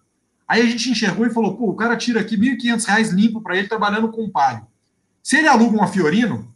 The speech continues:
aí você fala, "Pô, mas ele vai pagar mil e quinhentos de aluguel." É, só que o que sobra pra ele é quase quatro mil reais.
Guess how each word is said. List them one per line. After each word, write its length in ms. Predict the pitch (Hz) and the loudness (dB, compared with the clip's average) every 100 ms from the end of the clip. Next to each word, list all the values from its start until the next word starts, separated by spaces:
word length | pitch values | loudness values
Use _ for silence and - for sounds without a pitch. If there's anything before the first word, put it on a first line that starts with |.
| _ | _
aí 120 | 180 | -8
você 80 | 202 | -6
fala, 120 | 190 | -6
"Pô, 80 | 202 | -2
mas 80 | 233 | 0
ele 100 | 202 | 0
vai 80 | 247 | -2
pagar 200 | 233 240 | -2 -2
mil 200 | 262 320 | -2 -2
e 40 | |
quinhentos 260 | - 277 233 | -4 -2 0
de 60 | |
aluguel." 360 | 233 185 151 139 | 0 0 -4 -4
É, 160 | 196 202 | -2 -2
só 180 | - 220 | -2 -6
que 80 | |
o 40 | - | -4
que 120 | 247 | -4
sobra 400 | - - 247 226 | -2 2 2 2
pra 160 | 180 190 | 0 0
ele 140 | 226 | 2
é 60 | 226 | 2
quase 440 | 247 277 277 220 | 2 2 0 -4
quatro 320 | 254 262 262 | 0 0 -2
mil 200 | 269 285 | -10 -8
reais. 580 | 254 262 202 233 - - | -2 2 2 2 -4 -12